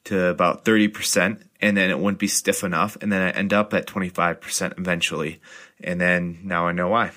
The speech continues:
So that brings up a good point, though. These are just starting points. So your sag amount can vary slightly depending on the product, how you're riding it, and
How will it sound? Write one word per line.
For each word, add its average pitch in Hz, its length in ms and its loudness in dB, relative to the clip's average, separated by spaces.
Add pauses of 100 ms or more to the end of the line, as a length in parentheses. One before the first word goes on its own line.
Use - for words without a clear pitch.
(120)
So 120 360 4 (380)
that 113 140 4
brings 123 220 4
up 117 100 0
a 117 40 -6
good 110 200 2
point, 170 220 0
though. 82 160 0
These 147 300 2
are 151 80 4
just 123 260 0
starting 107 320 4
points. - 480 -6
So 107 580 4
your 107 120 -2
sag 135 340 4
amount 120 280 2
can 117 140 -2
vary 104 280 4
slightly 98 400 0
depending 110 460 0
on 104 80 2
the 95 60 -2
product, 120 480 4 (340)
how 101 100 0
you're 92 160 0
riding 107 340 6
it, 110 260 0 (480)
and 92 520 2